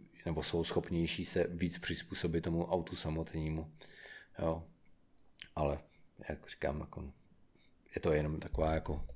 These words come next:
jako, jako můj názor nebo můj pocit a A, a rozhodně bych ho jako nevo-, neodsuzuju a neodsuzoval bych ho. A, a zároveň v to doufám, že ho jako nevylejou hnedka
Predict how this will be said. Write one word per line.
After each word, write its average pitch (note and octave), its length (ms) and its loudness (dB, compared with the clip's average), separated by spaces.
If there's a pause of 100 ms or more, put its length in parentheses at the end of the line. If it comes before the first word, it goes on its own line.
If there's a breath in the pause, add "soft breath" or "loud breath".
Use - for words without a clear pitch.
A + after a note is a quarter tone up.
(220)
jako, E2 360 -2
jako - 120 0
můj E2 200 6
názor D#2+ 360 6
nebo D#2 240 2
můj D#2 180 2
pocit - 380 0
a D#2+ 140 0 (600 loud breath)
A, D#2 400 4 (220)
a F#2 80 8
rozhodně F#2+ 320 10
bych F2+ 120 6
ho F2 180 6
jako E2 200 2
nevo-, E2 480 4
neodsuzuju F2+ 600 6
a F2 40 6
neodsuzoval E2 640 6
bych D#2+ 160 2
ho. E2 180 0 (920 loud breath)
A, D#2+ 520 6 (180)
a F2+ 180 6
zároveň E2+ 420 10
v - 60 -2
to F2 120 6
doufám, D#2+ 560 4 (120)
že D2+ 140 0
ho D2+ 100 2
jako D#2+ 200 -2
nevylejou D2+ 480 4
hnedka D2+ 420 -2